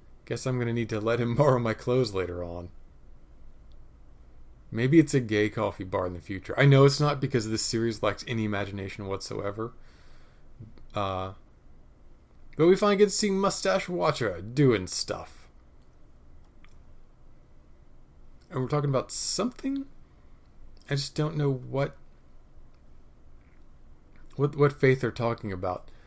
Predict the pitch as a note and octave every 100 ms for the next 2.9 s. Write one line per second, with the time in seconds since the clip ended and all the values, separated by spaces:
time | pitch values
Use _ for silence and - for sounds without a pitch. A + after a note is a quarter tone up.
0 | - - - G3+ A#3 F3+ D3 - E3+ C#3
1 | A2+ F#2+ F#2 - - - - - - -
2 | - A2+ A#2+ B2 B2 B2 B2 B2 -